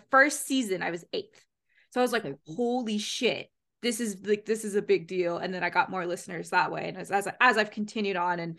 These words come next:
Speaker 1: staying consistent as well, I mean, that plays a huge factor in it. To,
Speaker 2: Oh,
Speaker 1: like,
Speaker 2: God.
Speaker 1: people know, like, there's a podcast every Wednesday.
Speaker 2: Oh,
Speaker 1: Like,
Speaker 2: well,
Speaker 1: they, like,
Speaker 2: like,
Speaker 1: they know
Speaker 2: like,
Speaker 1: that.
Speaker 2: <laughs> me and Renee started at one a month. <laughs> And then
Speaker 1: <laughs>
Speaker 2: people were like, "Are they gonna be a bit sooner than that?" And we're like,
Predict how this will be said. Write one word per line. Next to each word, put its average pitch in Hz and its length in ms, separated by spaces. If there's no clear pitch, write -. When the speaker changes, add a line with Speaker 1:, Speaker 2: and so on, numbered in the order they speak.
Speaker 1:
staying 403 240
consistent 220 500
as 185 140
well, 196 240
I 170 80
mean, 175 160
that - 220
plays 202 180
a - 20
huge 175 240
factor - 380
in 160 100
it. 170 200
To, 240 100
Speaker 2:
Oh, 202 40
Speaker 1:
like, 180 120
Speaker 2:
God. 180 180
Speaker 1:
people 262 300
know, 226 220
like, 208 200
there's 214 160
a 208 60
podcast - 480
every - 160
Wednesday. - 480
Speaker 2:
Oh, 233 80
Speaker 1:
Like, 196 100
Speaker 2:
well, 196 140
Speaker 1:
they, 190 40
like, 202 180
Speaker 2:
like, 240 100
Speaker 1:
they 214 60
know 196 140
Speaker 2:
like, 170 60
Speaker 1:
that. - 260
Speaker 2:
<laughs> - 640
me 339 160
and 294 120
Renee 262 240
started 214 340
at 220 100
one 190 160
a 180 60
month. 170 400
<laughs> - 120
And 285 440
then 302 100
Speaker 1:
<laughs> - 20
Speaker 2:
people 254 220
were 240 60
like, 233 220
"Are 349 60
they 415 120
gonna 466 160
be 440 120
a 403 60
bit 359 180
sooner 349 340
than 381 140
that?" 415 260
And 320 100
we're 330 80
like, 339 200